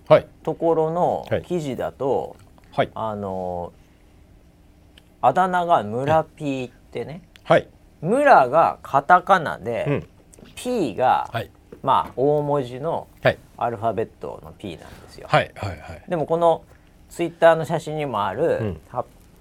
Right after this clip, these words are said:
Speaker 2: ピーバースデー村ピーの村が、
Speaker 1: はい。うん。
Speaker 2: これ漢字の村
Speaker 1: うん、うん、うん。
Speaker 2: に大文字のピーなんですよ。
Speaker 1: はい、はい、
Speaker 2: これカタカナと
Speaker 1: はい。
Speaker 2: 漢字。
Speaker 1: はい。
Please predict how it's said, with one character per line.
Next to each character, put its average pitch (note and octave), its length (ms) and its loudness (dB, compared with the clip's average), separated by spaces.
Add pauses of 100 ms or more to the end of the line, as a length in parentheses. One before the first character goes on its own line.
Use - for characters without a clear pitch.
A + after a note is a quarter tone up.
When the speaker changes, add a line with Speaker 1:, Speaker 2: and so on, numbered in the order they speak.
(100)
Speaker 2:
ピ D#3 60 -2
ー C#3 400 -2
バ C#3 220 10
ー - 20 2
ス G2 220 -8
デ E2 360 -6
ー F#2+ 60 -8
村 A#2 260 2
ピ - 200 -10 (100)
ー A2+ 40 -6
の A2 140 -4
村 C3+ 360 2
が、 F#2+ 300 -2
Speaker 1:
は - 40 -12
い。 A#2 40 -2
う A2+ 40 -2
ん。 F#2 120 -6 (360)
Speaker 2:
こ D#3+ 120 0
れ D#3+ 240 4 (160)
漢 A3 420 4
字 G3 140 0
の G3 160 2
村 E3 320 2 (140)
Speaker 1:
う B2+ 40 0
ん、 B2 40 2
う - 20 2
ん、 E2+ 420 -8 (140)
う G3 40 -2
ん。 - 20 4
Speaker 2:
に A#3+ 260 0 (680)
大 A2+ 160 2
文 G2 200 -4
字 F2+ 60 -10
の F#2 140 -6
ピ G#2 140 -10
ー D#2+ 40 -8
な A#1+ 100 -14
ん - 40 -18
で - 60 -20
す - 80 -20
よ。 - 120 -16
Speaker 1:
は A2 140 0
い、 F2+ 200 -4
は F2+ 140 -12
い、 - 20 -10
Speaker 2:
こ - 60 -6
れ - 60 -4
カ - 160 2
タ B3 160 4
カ B3+ 160 4
ナ E3+ 180 4
と - 380 -6
Speaker 1:
は G#2+ 100 -8
い。 D#2+ 100 -12 (360)
Speaker 2:
漢 A2+ 300 -4
字。 F#2+ 340 -8
Speaker 1:
は F#2 80 -8
い。 D#2+ 80 -14